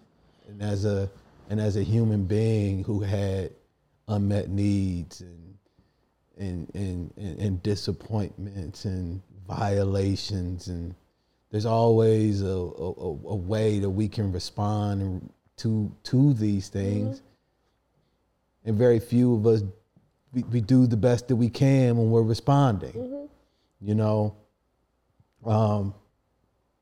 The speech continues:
Speaker 1: brother, dad, like it, it's, there's so much dysfunction, there's so much bullshit, and I don't know the best, the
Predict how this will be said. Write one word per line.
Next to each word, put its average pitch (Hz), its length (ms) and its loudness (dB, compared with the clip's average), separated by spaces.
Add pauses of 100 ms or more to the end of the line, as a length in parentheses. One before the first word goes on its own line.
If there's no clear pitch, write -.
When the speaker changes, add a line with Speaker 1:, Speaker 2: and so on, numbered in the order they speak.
(1040)
Speaker 1:
brother, 120 580 6
dad, 127 720 6
like 117 180 4
it, 127 200 2
it's, - 340 2 (1600)
there's 110 100 -6
so 151 420 6
much 143 280 4
dysfunction, 120 800 0
there's 90 140 -6
so 139 320 2
much 127 420 2
bullshit, 131 680 6
and 110 160 2
I 110 80 2
don't 127 440 2
know 123 260 4
the 104 160 0
best, 151 480 2
the - 100 -2